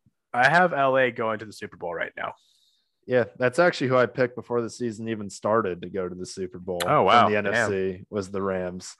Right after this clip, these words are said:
Speaker 1: Well, I think right now, if they don't make the Super Bowl, it's considered a bust. You don't go out and get a quarterback
Speaker 2: No.
Speaker 1: like Matt Stafford and then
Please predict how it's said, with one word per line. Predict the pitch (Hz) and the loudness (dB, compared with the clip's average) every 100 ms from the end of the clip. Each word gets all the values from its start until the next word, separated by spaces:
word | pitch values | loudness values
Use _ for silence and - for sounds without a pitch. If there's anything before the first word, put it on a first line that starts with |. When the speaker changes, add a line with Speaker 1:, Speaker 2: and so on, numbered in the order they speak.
| - | -2
Speaker 1:
Well, | 170 | 2
I | 190 | 4
think | 247 233 - 139 - | 2 -2 -4 _ -4
right | 135 147 139 | 0 0 0
now, | 131 123 113 107 | 0 2 2 2
if | 101 117 | -2 -6
they | - 110 | -4 -6
don't | 104 107 120 | -4 -4 -4
make | 127 | -8
the | 131 | -8
Super | - 135 | -8 -6
Bowl, | 127 135 131 127 - | 0 4 4 2 -2
it's | 117 | -8
considered | - 120 120 104 | -6 -8 -4 -4
a | |
bust. | 92 87 82 - - | 0 -2 -2 -12 -8
You | 117 | 0
don't | 139 139 | 0 2
go | 135 127 | 2 6
out | 127 117 | 6 4
and | 120 | -2
get | 113 | -4
a | |
quarterback | 107 123 113 101 104 | -4 0 2 4 4
Speaker 2:
No. | |
Speaker 1:
like | 104 104 | 4 2
Matt | 104 98 | 0 -4
Stafford | - 104 98 98 95 | -2 0 0 0 -4
and | - 107 98 | -4 -10 -8
then | 101 98 | -6 -8